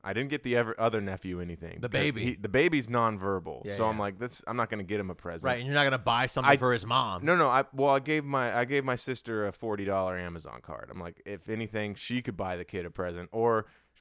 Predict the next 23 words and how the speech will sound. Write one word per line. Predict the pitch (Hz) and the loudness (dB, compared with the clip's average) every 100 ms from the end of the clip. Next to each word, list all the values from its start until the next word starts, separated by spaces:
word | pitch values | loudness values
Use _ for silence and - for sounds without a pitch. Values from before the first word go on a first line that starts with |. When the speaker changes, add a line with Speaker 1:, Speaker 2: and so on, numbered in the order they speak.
| 95 | -8
Speaker 1:
diapers | 90 107 98 87 - | 0 0 0 -10 -12
or | 101 90 | -10 -6
whatever | 95 95 | -4 -2
the | 90 | -4
fuck. | - 80 - - | -8 -10 -12 -6
Speaker 2:
I | 185 | -4
mean, | 180 | 0
the | 151 | 2
card | 160 165 165 | 8 8 8
is | 143 - | 4 0
still | - 135 131 | 2 4 4
considerate, | 123 117 - 135 113 107 104 | 2 -6 -4 -2 0 -2 -2
you | 107 | -2
know. | 131 | 2
Speaker 1:
But | 135 | 2
my, | 131 | 2
Speaker 2:
You | 135 | 0
Speaker 1:
my | 139 160 | 0 2
nephew | 175 151 139 | 2 0 -2
who, | 139 139 113 | -2 -2 -2
who | 131 120 95 | -4 -4 -6
can | - 143 160 147 | -4 -2 0 -2
talk | 110 90 87 - | 0 0 0 -8